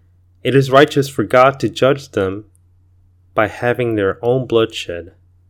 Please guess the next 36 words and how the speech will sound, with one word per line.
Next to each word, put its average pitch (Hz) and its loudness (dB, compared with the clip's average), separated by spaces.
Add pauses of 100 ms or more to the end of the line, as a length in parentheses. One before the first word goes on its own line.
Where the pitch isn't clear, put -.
(300)
for - -4
they 113 0
did 95 -6
not 113 -4
believe 117 0
the - -8 (140)
blood 95 -4
of 95 -10
Christ. - -10 (2000)
He - -6
has 135 -2
been 110 0
waiting 139 2
for 135 -8
the 107 0
last 117 0
two 131 -6
thousand 120 0
years 110 -4 (1040)
as 113 -4
if 117 -2
it 120 -4
was 113 2
just - -6
two 117 -4
days. 104 -4 (1600)
Those 127 4
who 135 -2
are 117 2
saved 135 -2
and 101 -2
beca-, 117 -6 (100)
became 117 -2 (380)
brides 113 2
of 101 -4
Christ 117 -4